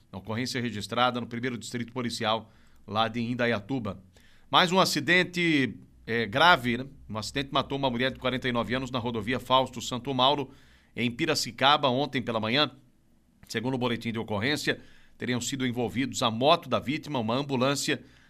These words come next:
e um terceiro veículo não identificado. O acidente ocorreu no quilômetro vinte e um,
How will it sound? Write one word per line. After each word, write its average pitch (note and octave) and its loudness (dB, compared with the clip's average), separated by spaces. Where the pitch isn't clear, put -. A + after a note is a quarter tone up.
e G#2+ -6
um B2 -6
terceiro C#3 -2
veículo B2 -2
não B2+ -2
identificado. A2+ -2
O - -20
acidente - -6
ocorreu A2+ -4
no B2 -6
quilômetro A#2+ -4
vinte C3+ -6
e B2+ 0
um, B2+ -2